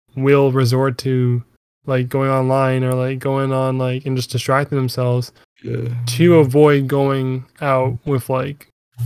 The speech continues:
Speaker 1: two or three people who are inviting them out. 'Cause, like, again, it's gonna be anxious. There's gonna be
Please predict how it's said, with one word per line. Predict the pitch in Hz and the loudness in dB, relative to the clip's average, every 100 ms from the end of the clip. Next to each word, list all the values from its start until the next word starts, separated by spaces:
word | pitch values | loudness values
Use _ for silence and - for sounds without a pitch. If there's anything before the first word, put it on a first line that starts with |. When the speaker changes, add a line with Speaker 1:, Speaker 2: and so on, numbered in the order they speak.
| 120 | -2
Speaker 1:
two | 120 135 | 0 0
or | 131 | 0
three | 135 | -2
people | 123 135 127 131 | -2 -4 -2 -2
who | 120 | -2
are | 127 127 | -4 -2
inviting | 127 127 127 | -2 -2 -2
them | 127 | -4
out. | 127 123 120 | -4 -4 -6
'Cause, | 127 123 | -6 -6
like, | 131 127 131 | -8 -8 -6
again, | 139 123 | -4 -4
it's | 127 | -4
gonna | 127 | -6
be | 127 | -6
anxious. | 131 131 - 127 - | -4 -6 -8 -14 -12
There's | 127 | -6
gonna | 127 | -4
be | 123 127 | -2 -4